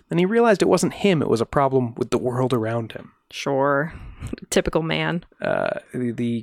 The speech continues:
Speaker 1: guard also hadn't come yet, so what the fuck?
Speaker 2: Mm-hmm.
Speaker 1: So leaving the alley,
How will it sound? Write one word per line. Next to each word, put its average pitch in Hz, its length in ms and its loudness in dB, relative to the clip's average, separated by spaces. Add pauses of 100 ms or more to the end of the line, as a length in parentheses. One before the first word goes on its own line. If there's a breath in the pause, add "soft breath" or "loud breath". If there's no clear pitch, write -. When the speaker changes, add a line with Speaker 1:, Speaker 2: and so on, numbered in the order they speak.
Speaker 1:
guard 160 300 4
also 135 200 0
hadn't 120 200 -2
come 202 180 2
yet, - 200 -8
so 107 340 -2 (100)
what - 200 -4
the 127 60 -6
fuck? - 360 -4 (560 loud breath)
Speaker 2:
Mm-hmm. 185 400 0
Speaker 1:
So 135 160 0
leaving 208 260 4
the 147 140 6
alley, 135 320 0